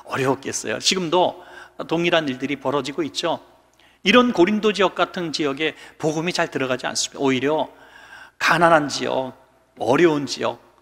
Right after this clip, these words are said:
정말, 아, 복음 아니면 소망을 찾을 수 없는 그런 지역에 복음이 더 훨씬 잘 들어가게 됩니다. 사도 바울이 이 고린도 지역에 교회를 세운 이후에 또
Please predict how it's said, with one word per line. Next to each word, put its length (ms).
정말, 500
아, 100
복음 360
아니면 320
소망을 420
찾을 280
수 200
없는 320
그런 260
지역에 520
복음이 340
더 100
훨씬 320
잘 240
들어가게 360
됩니다. 420
사도 260
바울이 320
이 40
고린도 400
지역에 240
교회를 260
세운 320
이후에 480
또 260